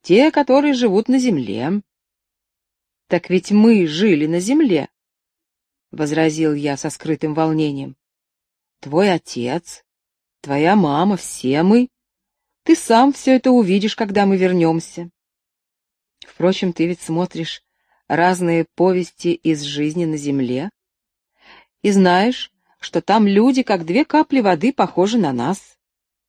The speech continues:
«Э, возразил мальчик, всё это неправда. Это только видео». Дети постарше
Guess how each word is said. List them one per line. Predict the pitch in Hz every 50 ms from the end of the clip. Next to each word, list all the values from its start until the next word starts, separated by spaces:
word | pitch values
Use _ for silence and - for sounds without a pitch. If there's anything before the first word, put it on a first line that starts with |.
| _ _ _ _ _ _ _ _
«Э, | 220 240 262 269 262 262 247 220
возразил | 165 147 147 160 156 151 151 156 147 151
мальчик, | 151 147 139 - - - - -
всё | - - 392 370
это | - -
неправда. | 254 220 180 - - 170 196 214 220 220 214 190 165 - 123 - - _ _ _ _ _ _ _ _ _ _ _ _ _
Это | - 339 339 - 196
только | - - 226 277 254 - 208
видео». | 185 156 160 185 220 240 214 214 226 196 175 160 156 _ _ _ _ _ _ _ _ _ _ _ _ _ _ _ _ _ _ _ _ _ _ _ _ -
Дети | - 139 131 139 165 170 - -
постарше | - - 156 156 - - - 180 202 240 254 - - - - 139 135